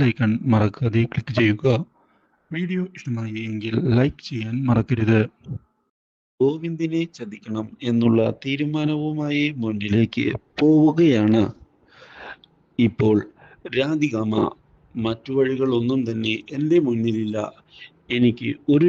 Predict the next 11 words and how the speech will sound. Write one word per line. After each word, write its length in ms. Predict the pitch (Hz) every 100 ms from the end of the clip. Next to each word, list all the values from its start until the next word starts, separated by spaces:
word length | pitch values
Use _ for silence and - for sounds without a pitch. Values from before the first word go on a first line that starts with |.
| 135
രൂപ 240 | 120 123 147 120
പോലും 300 | 110 107 110 - - 139
അവനറിയാതെ 720 | 135 151 156 156 156 156 151 151
എടുക്കാൻ 360 | 120 107 104 117 117
പറ്റാത്ത 360 | 113 110 101 107 107 110
അവസ്ഥയിൽ 480 | 110 - 123 113 101 - _ _ _ _ _ -
കാര്യങ്ങൾ 500 | 147 156 165 160 165 - - 107
വന്ന് 280 | 113 110 110 113 127
എത്തിയിരിക്കുന്നു. 680 | 104 117 113 107 113 110 110 110 _ _ _ -
അതൊരിക്കലും 600 | 147 147 127 131 135 135 143 - -
അംഗീകരിക്കാൻ 720 | 147 156 156 156 156 156 156